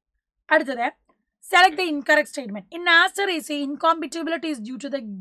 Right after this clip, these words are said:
genotype of sporophytic stigmatic tissues. In members of Brassicaceae, incompatibility is due to the genotype of pollen. Nature has imposed a self-incompatibility to avoid highly homozygous individual which have a very low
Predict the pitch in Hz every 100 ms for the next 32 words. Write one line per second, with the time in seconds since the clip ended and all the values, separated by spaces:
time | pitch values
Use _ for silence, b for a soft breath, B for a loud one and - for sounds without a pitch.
0 | 180 254 285 311 302 254 208 247 - -
1 | 262 247 247 220 226 214 214 214 208 196
2 | 190 - 175 _ _ _ B B B 277
3 | 277 285 285 370 359 302 285 254 269 262
4 | 214 233 277 b b 269 262 262 302 302
5 | 311 320 320 311 247 262 254 277 202 247
6 | 262 269 233 247 - 214 202 190 _ b
7 | b _ - 294 - 339 330 302 233 302
8 | 302 320 - 277 - 311 277 262 247 254
9 | 240 233 247 240 b _ - 254 269 277
10 | 311 311 - 262 285 311 339 262 247 285
11 | 269 247 254 247 226 226 226 226 B -
12 | 247 269 254 240 254 285 233 262